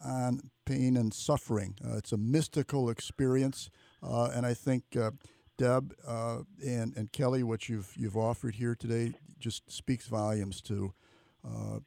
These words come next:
to the wisdom of, of the faith and how it can be a companion and sustenance for us. And, uh, I think what you've got going here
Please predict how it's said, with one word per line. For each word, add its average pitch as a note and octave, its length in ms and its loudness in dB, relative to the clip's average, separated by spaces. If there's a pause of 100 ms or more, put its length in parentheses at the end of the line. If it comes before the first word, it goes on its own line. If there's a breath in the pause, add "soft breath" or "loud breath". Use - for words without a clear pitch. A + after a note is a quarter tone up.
(100)
to A#2+ 120 0
the G#2 100 0
wisdom A#2+ 420 2
of, G2 300 -2
of G2+ 180 -8
the A2 60 -10
faith A#2 560 0
and G#2+ 500 -6 (460)
how A2 180 -2
it A2+ 120 -8
can G2+ 160 -4
be G#2+ 260 0 (1040 soft breath)
a - 60 -10
companion B2 760 2
and G#2+ 320 -6
sustenance G#2+ 640 -2
for G#2+ 320 0
us. - 360 -8
And, A2 520 -4
uh, A#2 220 -10
I A#2 80 -2
think B2 180 0
what A#2+ 240 2
you've G#2+ 140 -4
got A#2+ 280 0
going A#2+ 300 0
here A#2 240 0